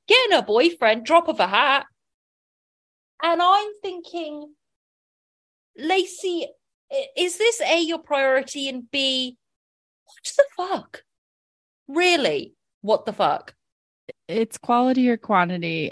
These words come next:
Speaker 2: And she's had a
Speaker 1: Ugh.
Speaker 2: lot of men in her life. She tells us about it. She, um, uh, was having a hard time holding down her service industry job.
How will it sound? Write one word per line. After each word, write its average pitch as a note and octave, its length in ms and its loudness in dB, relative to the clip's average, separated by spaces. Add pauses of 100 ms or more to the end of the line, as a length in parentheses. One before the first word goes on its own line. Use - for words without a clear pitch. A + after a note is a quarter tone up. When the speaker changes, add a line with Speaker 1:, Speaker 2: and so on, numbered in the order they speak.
(140)
Speaker 2:
And F#3 220 0
she's A3+ 200 -4
had B3 220 2
a D4+ 40 0
Speaker 1:
Ugh. D#4 60 -2
Speaker 2:
lot D4+ 200 0
of D#4 60 4
men A#3+ 200 6
in G#3 100 2
her G#3 140 2
life. G3+ 200 2
She - 160 -10
tells G#3 280 -2
us G#3 160 -6
about E3 300 0
it. E3 240 0
She, F#3+ 720 0 (720)
um, F#3+ 720 2 (560)
uh, G#3 340 -6
was G#3 160 0
having A3 220 2
a A3 40 4
hard G3+ 220 2
time G3 220 0
holding F#3 360 -2
down F3 320 -2
her E3+ 600 -2
service A3 360 -2
industry G#3 360 0
job. F#3 600 2